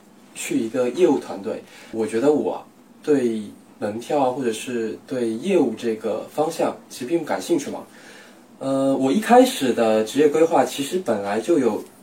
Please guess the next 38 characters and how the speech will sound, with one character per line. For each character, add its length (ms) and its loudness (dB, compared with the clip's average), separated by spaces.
从 400 -4
运 160 2
营 220 -2
转 280 -2
产 220 -8
品 160 -2
的 80 -8
想 220 -10
法， 220 -4
我 100 -10
就 140 -6
想 320 -8
要 100 -4
不 160 -6
趁 180 -4
着 80 -2
这 120 -4
个 80 -2
机 180 -2
会， 180 2
我 60 -12
刚 180 -4
好 240 -8
可 180 -6
以 260 -2
从 180 -8
自 160 -8
己 280 -6
的 260 -4
舒 220 -8
适 140 -2
圈 200 -2
跳 200 4
出 100 -6
去， 220 -12
找 220 -2
一 140 -6
个 360 -4